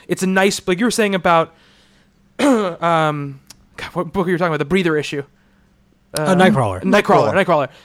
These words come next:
Speaker 1: Uh, you talk about so many books, they just
Speaker 3: Yeah.
Speaker 1: go,
Speaker 2: Oh, yeah.
Speaker 1: <laughs> uh, it's, it's a breather issue. You know, it, it's a nice way to go, "Okay, okay, we have to, I don't have to worry about, like,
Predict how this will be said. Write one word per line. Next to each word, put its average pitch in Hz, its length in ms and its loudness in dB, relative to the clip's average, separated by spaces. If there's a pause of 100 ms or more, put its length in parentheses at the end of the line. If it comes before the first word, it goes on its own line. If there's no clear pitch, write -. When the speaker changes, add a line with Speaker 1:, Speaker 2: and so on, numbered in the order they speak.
(100)
Speaker 1:
Uh, 143 460 0
you 143 140 -16
talk - 120 -6
about 180 120 0
so 180 60 -4
many 170 100 -2
books, 165 280 -2
they 160 80 -8
just 147 260 -8
Speaker 3:
Yeah. 165 140 -2
Speaker 1:
go, 160 120 -2 (100)
Speaker 2:
Oh, 156 240 2
yeah. 107 300 -2 (100)
Speaker 1:
<laughs> - 120 -12
uh, 165 540 4 (640)
it's, 202 180 -2
it's 196 200 -4
a 190 40 -2
breather 240 320 4
issue. 147 280 -4
You 170 80 0
know, 190 100 6
it, 190 160 6
it's 208 340 4
a 214 40 -2
nice 214 200 2
way 226 80 0
to 214 60 0
go, 196 120 2
"Okay, 180 160 -4
okay, 185 340 -2 (220)
we 190 80 0
have 196 100 2
to, 185 60 -4
I 202 40 4
don't 202 80 4
have 214 80 0
to 190 80 -6
worry 196 240 4
about, 185 240 4
like, 165 160 2